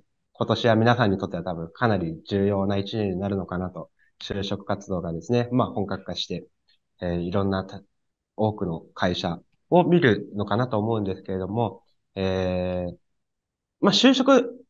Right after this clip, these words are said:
活動をした先輩としてのコメントとしてはですね、やはり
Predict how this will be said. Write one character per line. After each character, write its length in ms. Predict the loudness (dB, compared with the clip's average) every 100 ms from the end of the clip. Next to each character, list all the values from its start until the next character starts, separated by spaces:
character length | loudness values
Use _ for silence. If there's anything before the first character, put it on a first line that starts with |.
| _
活 240 | -2 0 4
動 140 | 2
を 40 | 2
し 120 | 4
た 220 | 4 4
先 260 | 2 2 4
輩 180 | 2
と 140 | 2 0
し 100 | 2
て 260 | 2 2 -6 _ -6
の 200 | -2 -2
コ 240 | -4 -6
メ 120 | -2 -2
ン 60 |
ト 100 | -4
と 120 | -6
し 80 | -8
て 80 | -2
は 100 | 0
で 80 | 0
す 80 | -2
ね、 200 | -4 -6 -4
や 140 | -2
は 60 | 0
り 260 | 0 -2